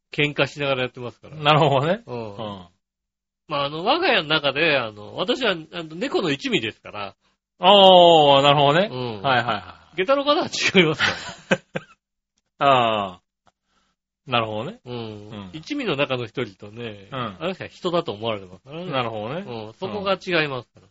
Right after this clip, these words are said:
Speaker 2: うん。はいはい。
Speaker 1: ね、そういうのもあって。
Speaker 2: 多少はね、違うわけだね。
Speaker 1: そうそう、そういうのも違うんですよね、
Speaker 2: うん。
Speaker 1: やっぱりね、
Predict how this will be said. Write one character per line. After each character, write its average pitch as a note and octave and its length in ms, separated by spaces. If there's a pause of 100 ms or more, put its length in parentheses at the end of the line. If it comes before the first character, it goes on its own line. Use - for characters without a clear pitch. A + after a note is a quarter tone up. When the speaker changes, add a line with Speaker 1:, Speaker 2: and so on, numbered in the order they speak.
(160)
Speaker 2:
う A2 40
ん。 - 20
は - 20
い F#2 40
は F2 220 (440)
い。 F#2+ 40
Speaker 1:
ね、 F#2+ 300 (100)
そ C#3+ 100
う D3 40
い - 20
う - 20
の A2+ 80
も F2 200
あ - 20
っ - 20
て。 - 60
Speaker 2:
多 D3 80
少 C#3 180
は B2 160
ね、 F3+ 180 (420)
違 C3+ 60
う - 20
わ A2 200
け F#2 60
だ - 60 (140)
ね。 F3+ 140 (280)
Speaker 1:
そ C3 140
う G#2 40
そ G#2 120
う、 G2+ 100
そ E3+ 100
う - 40
い - 20
う - 40
の B2+ 40
も G2+ 80
違 - 180 (220)
う - 20
ん A#2 80
で F2 120
す - 80
よ G2 80
ね、 C3 320
Speaker 2:
う - 20
ん。 G#2+ 60
Speaker 1:
や G2 80
っ - 20
ぱ F#2+ 80
り F#2 60
ね、 A2+ 300